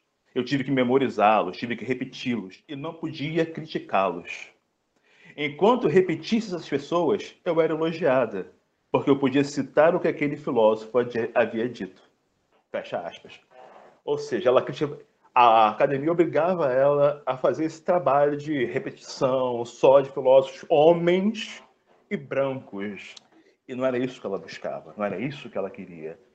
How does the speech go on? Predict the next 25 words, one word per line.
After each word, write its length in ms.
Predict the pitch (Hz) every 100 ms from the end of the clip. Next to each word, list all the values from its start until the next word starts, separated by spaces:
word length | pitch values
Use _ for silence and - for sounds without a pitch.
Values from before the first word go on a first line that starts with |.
| _ _
Mas 1040 | 135 165 160 143 127 156 - - - - _ _ _ _ _ _
ela 400 | 113 117 117 -
usou 760 | 240 208 139 110 107 113 165 - _ _
esse, 1200 | 110 113 110 - 104 104 95 95 90 85 85 82 85 _ _
a 80 | 101
pesquisa 480 | - 113 120 147 135
dela 180 | 113 120
foi 160 | -
muito 360 | 107 107 151 147
elogiada, 400 | 107 107 90 98
ela 80 | 98
terminou 300 | 101 107 123
com 80 |
louvor, 580 | 120 127 98 92 113 123 _ _ _ _
e 140 | - 127
ela 160 | 127
usou 400 | 147 139 143 160
esse, 340 | 160 143 - 123
e 360 | 117 107 107
ela 100 | 131
usou 140 | 143 151
isso 120 | 151
como 140 | 175
um 120 | 165 139
gancho 760 | 143 160 196 - - 95 85